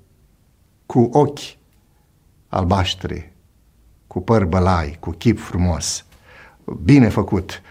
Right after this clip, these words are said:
dar nu atât de înalt ca Saul. Domnul îi vorbește lui Samuel: „Unge-l, căci pe acesta l-am ales ca împărat.” Există o asemănare între aceste două personaje,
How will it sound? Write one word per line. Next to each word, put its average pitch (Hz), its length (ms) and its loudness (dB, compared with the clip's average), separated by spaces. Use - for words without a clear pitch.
dar 123 140 2
nu 202 120 8
atât 131 220 2
de 95 60 -2
înalt 80 420 -4
ca - 180 -10
Saul. - 600 -10
Domnul 107 520 4
îi 104 120 0
vorbește 90 480 -2
lui 82 140 -6
Samuel: 73 540 -8
„Unge-l, 104 580 6
căci - 240 -6
pe - 120 -6
acesta - 600 -8
l-am 80 220 -4
ales 71 460 -10
ca - 120 -8
împărat.” 80 680 -12
Există - 280 -2
o 202 40 6
asemănare 123 680 6
între 101 220 2
aceste 104 380 -2
două 95 300 0
personaje, 78 800 -8